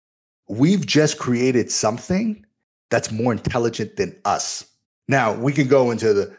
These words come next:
"Oh, does intelligence, you know, include emotions and blah, blah?" Forget all that.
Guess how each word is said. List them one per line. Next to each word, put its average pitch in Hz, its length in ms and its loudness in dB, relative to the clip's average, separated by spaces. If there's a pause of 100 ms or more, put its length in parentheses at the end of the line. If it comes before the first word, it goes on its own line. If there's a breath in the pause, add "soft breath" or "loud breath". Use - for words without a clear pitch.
(100)
"Oh, 202 320 6
does 131 220 4
intelligence, 123 540 -2
you 120 300 -8
know, 98 120 -8
include 113 880 -6 (240 soft breath)
emotions 175 720 2
and 123 100 -2
blah, 151 200 4
blah?" 160 200 2
Forget 190 420 0
all 98 180 2
that. - 280 -16